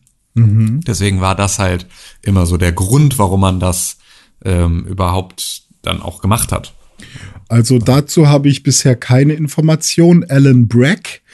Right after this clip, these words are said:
Speaker 1: der Executive von BlizzConline, heißt es jetzt, äh, hat,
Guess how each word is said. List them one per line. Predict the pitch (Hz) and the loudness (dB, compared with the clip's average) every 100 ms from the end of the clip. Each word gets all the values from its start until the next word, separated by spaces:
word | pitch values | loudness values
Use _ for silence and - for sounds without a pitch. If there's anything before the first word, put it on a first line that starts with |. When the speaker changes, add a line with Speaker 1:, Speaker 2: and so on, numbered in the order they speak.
| - _ - | -20 _ 0
Speaker 1:
der | 123 123 120 113 110 95 107 | 2 4 4 2 -2 -8 -6
Executive | 120 - 147 - 143 165 | -2 0 -2 -2 -2 0
von | 170 147 120 | 2 2 2
BlizzConline, | 113 135 - - _ _ - 165 170 180 117 113 113 185 240 _ | 4 2 0 -6 _ _ -2 2 6 6 6 4 6 4 2 _
heißt | 120 117 - | 2 2 2
es | 117 | 0
jetzt, | 120 131 175 - - - - - - | 2 0 0 -10 -18 -20 -20 -20 -8
äh, | 127 127 127 123 123 135 - _ _ _ - | 0 2 4 4 4 2 -2 _ _ _ -6
hat, | 131 139 139 - | 0 0 0 -8